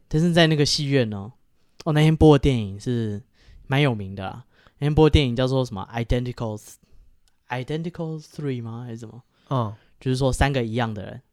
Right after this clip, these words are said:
Speaker 2: 嗯。
Speaker 1: 就是讲说，哎，为什么开始雷电影？
Speaker 2: <laughs> 开始爆雷啦。
Speaker 1: 对啊，那部电影就讲说那个，呃，有一个，有一对三胞胎，一对，
Speaker 2: 哎。
Speaker 1: 一，三个，一串，
Speaker 2: 嗯。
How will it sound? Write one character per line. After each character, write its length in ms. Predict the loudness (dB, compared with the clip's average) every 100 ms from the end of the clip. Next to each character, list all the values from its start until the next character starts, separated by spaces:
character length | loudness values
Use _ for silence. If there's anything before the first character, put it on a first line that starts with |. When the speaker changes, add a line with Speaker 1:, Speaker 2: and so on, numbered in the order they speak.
| _
Speaker 2:
嗯。 260 | -2 -2 -6 _ -10
Speaker 1:
就 120 | -8
是 200 | -6 -6
讲 260 | -8 -10
说， 340 | -12 -10 -8 -10
哎， 100 | -12 -8
为 60 | -6
什 80 | -4
么 80 | -2
开 80 |
始 100 | -2
雷 180 | -4 -10
电 160 | -8 -8
影？ 120 | -10 _ 2 6 8 10 8 8
Speaker 2:
<laughs> 720 | 4 0 4 4 2 -10 0
开 180 | 6 6
始 140 | 4
爆 260 | 4 6 6
雷 220 | 6 6
啦。 180 | 4 0 -6
Speaker 1:
对 140 | -8 -8
啊， 140 | 0
那 100 | 2
部 80 | 4
电 100 | 4
影 60 | 4
就 80 | 4
讲 240 | 2 -2
说 160 | -2 -2
那 100 | 0
个， 340 | -2 -2 -4 -10 _ -20 _ _ _ _
呃， 460 | -4 -2 -2 -4 -2
有 120 | 0 2
一 60 |
个， 460 | 4 4 4 2 -2 -6 -2
有 100 | 4
一 40 |
对 140 | 8 8
三 240 | 8 4
胞 160 | 6 6
胎， 260 | 4 -2 -8 -4
一 80 |
对， 280 | 2 4 4
Speaker 2:
哎。 60 | -2 _ _ _
Speaker 1:
一， 200 | -10 -10 -12 _
三 260 | -8 -6 -4
个， 260 | -6 -8 -14 _ _ _ _ _
一 100 | -12
串， 280 | -4 -4 -4 -10 -14 -2
Speaker 2:
嗯。 280 | 0 0